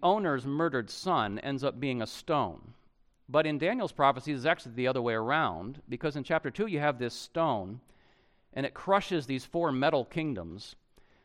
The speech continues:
But then five chapters later in Daniel seven, those fo-, those four, uh, metal kingdoms become four beast kingdoms.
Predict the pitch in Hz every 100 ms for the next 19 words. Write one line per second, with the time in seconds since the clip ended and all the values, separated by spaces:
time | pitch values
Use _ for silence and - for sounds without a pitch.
0 | _ 160 160 180 165 214 320 254 226 180
1 | 151 170 170 135 117 135 147 131 110 -
2 | - 233 160 104 117 - 156 156 - 185
3 | 208 147 175 175 - - 196 190 143 120
4 | - _ _ _ _ 131 117 123 135 165
5 | 139 117 170 180 131 95 98 - 143 -
6 | 190 185 165 - - 165 131 120 113 202
7 | 220 - - - 139 113 82 64 110 -